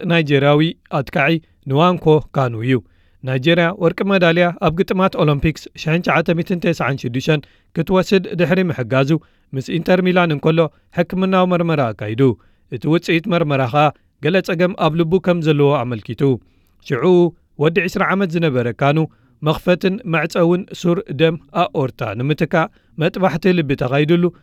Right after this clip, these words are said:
ዳርጋ ድሕሪ ሓደ ሙሉእ ዓመት እዩ ናብታ ጋንታ ተመሊሱ። ካልእ ዕድል ዘይገበረ ግን ግዳይ ናይዚ ሕማም ዝኾነ ካሜሩናዊ ማርክ ቪቪየን ፎ እዩ። ኣብ ግጥም ፍርቂ ፍጻሜ ዋንጫ ፊፋ ኮንፈደሬሽንስ ካፕ ሰነ ዒስራን ሽዱሽተን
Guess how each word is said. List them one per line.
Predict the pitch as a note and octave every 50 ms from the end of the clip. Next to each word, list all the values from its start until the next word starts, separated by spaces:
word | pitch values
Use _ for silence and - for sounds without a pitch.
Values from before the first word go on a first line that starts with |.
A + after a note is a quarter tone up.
| _ _ _ -
ዳርጋ | C#3+ E3 F3 E3 F3+ F3+ F3 D#3 F3
ድሕሪ | F3 F3 D3 E3+ F#3+ E3+
ሓደ | - - F#3 F3+ F3+ E3+
ሙሉእ | D#3+ C#3+ C3 A#2 G#2+
ዓመት | A#2+ C#3+ D#3 D#3 -
እዩ | G3 F3 D#3 - _ _ _
ናብታ | - D3+ E3 - - F#3 E3+
ጋንታ | D#3+ D#3+ D3+ C#3+ - D3 C#3+
ተመሊሱ። | C#3 - C3 A#2 A2+ G2+ G2+ G2+ - - C3 B2+ G#2+ - _ _ _ _ _ _ _ -
ካልእ | D3 D#3 F3 F#3 - -
ዕድል | - E3 D#3+ D#3+ F#3+ F#3 E3
ዘይገበረ | C#3 C3+ B2 A#2 C3+ B2+ C#3+ C#3+ D#3 D#3 C#3+
ግን | D3+ E3 D#3+ - _ _ _ _ _ -
ግዳይ | B2 A#2+ B2 A2 A2+ D3 D#3+ E3+
ናይዚ | E3+ E3 E3+ D#3+ F#3
ሕማም | C#3+ E3 F3 F3+ F3 F3 D#3+
ዝኾነ | D3 - - C3 C3+ D3 C3+ - _ _ _ _ _ -
ካሜሩናዊ | A2+ A2+ C3 D3 D#3 D3+ D#3+ D#3+ D#3 D#3+ D#3+ F#3 - -
ማርክ | F3+ D3+ E3 F3+ - - -
ቪቪየን | F3 C#3+ F3+ E3+ D#3+ E3+ D#3+ C#3+
ፎ | B2+ - B2+
እዩ። | A2 A2 A#2 B2 A2 - _ _ _ _ _ _ _
ኣብ | A#2 A#2 A#2 A#2
ግጥም | B2+ D3 D3+ - F#3 D#3+
ፍርቂ | D#3 E3+ F3 - - G3
ፍጻሜ | G#3 G3 - - G3+ E3+ F3+ F#3 F#3
ዋንጫ | F3+ F3+ F3 F3 - G3+ F3
ፊፋ | - - G3+ - - F#3+ F3+
ኮንፈደሬሽንስ | - - E3 C#3+ - C#3 A#2 B2 B2+ C#3+ D3 - F3+ D#3+ D3+ -
ካፕ | - E3 D#3 - _ _ _ _ _ _
ሰነ | - B2 A#2+ C3 D#3
ዒስራን | D#3+ D#3 - F3 E3+ E3+
ሽዱሽተን | - - D3+ E3+ - E3+ F3